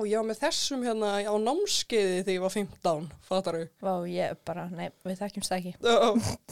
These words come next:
Speaker 1: ég er alltaf bara, "Nei, sæl."
Speaker 2: Oh my god. Já, ég er ekki það, sko.
Speaker 1: Þú
Speaker 2: Ég
Speaker 1: ert bara flott.
Speaker 2: ég er bara not a people person.
Speaker 1: Nei,
Speaker 2: Mér
Speaker 1: nei.
Speaker 2: finnst gaman að hafa, hérna, mig og vinnu mína og podcastinn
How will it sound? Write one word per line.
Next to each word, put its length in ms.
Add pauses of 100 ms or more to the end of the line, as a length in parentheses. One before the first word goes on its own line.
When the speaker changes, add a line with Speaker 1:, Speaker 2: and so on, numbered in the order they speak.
Speaker 1:
ég 160
er 60
alltaf 240
bara, 160
"Nei, 280
sæl." 1300 (320)
Speaker 2:
Oh 200
my 200
god. 280 (440)
Já, 80 (160)
ég 60
er 100
ekki 160
það, 160
sko. 120 (600)
Speaker 1:
Þú 80
Speaker 2:
Ég 80
Speaker 1:
ert 100
bara 160
flott. 320
Speaker 2:
ég 260
er 40
bara 220
not 180
a 40
people 300
person. 480 (520)
Speaker 1:
Nei, 160
Speaker 2:
Mér 40
Speaker 1:
nei. 140
Speaker 2:
finnst 80
gaman 500
að 120
hafa, 500
hérna, 540
mig 260 (280)
og 280
vinnu 180
mína 200 (260)
og 180
podcastinn 560